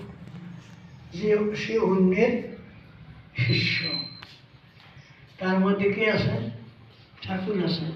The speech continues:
আছে তো? আছে। তোমার সাথে সম্পর্ক কার সাথে? তোমার ঠাকুরের সাথে। তা ঠাকুর যদি তার মধ্যে থাকে, তাহলে তোমার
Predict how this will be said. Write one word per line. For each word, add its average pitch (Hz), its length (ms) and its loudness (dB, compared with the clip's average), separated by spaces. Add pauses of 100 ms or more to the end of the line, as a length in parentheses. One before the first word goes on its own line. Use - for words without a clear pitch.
(420)
আছে 233 200 -2
তো? 196 160 -4 (1300)
আছে। 190 240 2 (920)
তোমার 214 180 0
সাথে 190 180 4
সম্পর্ক 208 520 2 (240)
কার 208 200 0
সাথে? 226 300 -2
তোমার 214 360 0 (600)
ঠাকুরের 185 580 2
সাথে। 175 280 -2 (480)
তা 196 80 2 (100)
ঠাকুর 208 340 8
যদি 226 340 10
তার 262 200 10
মধ্যে 254 300 8
থাকে, 160 340 4 (920)
তাহলে 214 300 6
তোমার 240 240 4